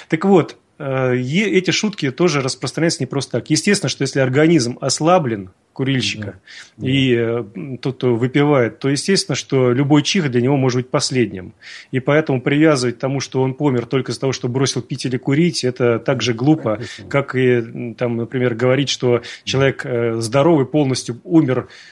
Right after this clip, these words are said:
Speaker 1: здоровым только по той
Speaker 2: Мгм.
Speaker 1: причине, что вот он был здоров, но все-таки ему на голову кирпич упал.
Speaker 2: Да,
Speaker 1: Вот
Speaker 2: да.
Speaker 1: понимаете, вот из этой же серии. Поэтому не надо ничего придумывать. И как еще бросать? Тоже, когда с людьми разговариваю, с разными: «Как ты бросил курить?» Один говорит: «Ну, я там вот это пробовал, вот это, вот это».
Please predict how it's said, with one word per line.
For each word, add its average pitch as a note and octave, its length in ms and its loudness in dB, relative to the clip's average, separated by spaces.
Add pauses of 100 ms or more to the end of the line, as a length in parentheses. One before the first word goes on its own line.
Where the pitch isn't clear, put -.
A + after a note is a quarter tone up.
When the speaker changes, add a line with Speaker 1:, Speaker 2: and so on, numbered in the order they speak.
(160)
Speaker 1:
здоровым C3+ 840 0
только D#3+ 240 0
по - 80 -20
той D3+ 120 0
Speaker 2:
Мгм. A2 60 -6
Speaker 1:
причине, D3+ 400 -2
что C#3 380 -2
вот C3 160 0
он C3+ 100 0
был C3+ 140 0
здоров, C#3+ 380 2
но B2+ 80 -2
все-таки - 280 -6
ему B2+ 120 0
на C#3 120 4
голову B2+ 160 -2
кирпич B2 400 -6
упал. F#2 300 -12 (180)
Speaker 2:
Да, G#2+ 200 -12
Speaker 1:
Вот A#2 100 -6
Speaker 2:
да. G#2+ 60 -14
Speaker 1:
понимаете, D3+ 360 2
вот - 60 -8
из A#2 100 -4
этой C3 160 -4
же A#2+ 120 -2
серии. G2+ 360 -6 (280)
Поэтому E3 360 4
не D#3+ 120 6
надо F#3 200 2
ничего C#3 240 -2
придумывать. F3 600 -2 (220)
И F3+ 180 0
как - 240 -2
еще D3+ 220 -4
бросать? C3 460 -2
Тоже, A#2+ 200 -2
когда B2 160 -4
с - 140 -8
людьми C3 180 -6
разговариваю, C3 480 0
с - 80 -8
разными: A2 360 -2
«Как F3 180 -2
ты C#3 80 -2
бросил B2 340 -6
курить?» A#2 380 -6 (260)
Один C3+ 220 -4
говорит: C3 240 -2
«Ну, F3 60 2
я G#3+ 200 2
там D3 220 -2
вот D#3+ 220 0
это G3 220 -2
пробовал, C#3+ 420 -4
вот D#3+ 200 0
это, F#3+ 300 -2
вот D#3 180 0
это». G3 300 0